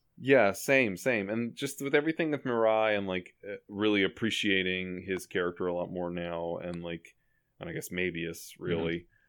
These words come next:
Speaker 1: and, like, what he's trying to do and all that. Like, I, I, I really, really like
Speaker 2: Mm-hmm.
Speaker 1: that. No, yeah, I'm, I was, this is, this, this is a good reveal and a good,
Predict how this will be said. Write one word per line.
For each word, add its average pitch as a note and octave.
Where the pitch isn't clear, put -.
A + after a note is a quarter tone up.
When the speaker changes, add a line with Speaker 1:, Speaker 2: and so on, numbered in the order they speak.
Speaker 1:
and, F2
like, F2
what F#2
he's F2
trying E2
to E2
do D#2+
and D#2+
all E2
that. -
Like, B2+
I, F#3
I, F3
I D#3
really, C3
really G2
like F2
Speaker 2:
Mm-hmm. F#2+
Speaker 1:
that. F2+
No, A#2
yeah, G2+
I'm, F#2+
I G#2
was, G#2
this A#2+
is, A#2+
this, B2+
this D3
is B2+
a A#2+
good C3
reveal C#3
and G#2
a G2+
good, A#2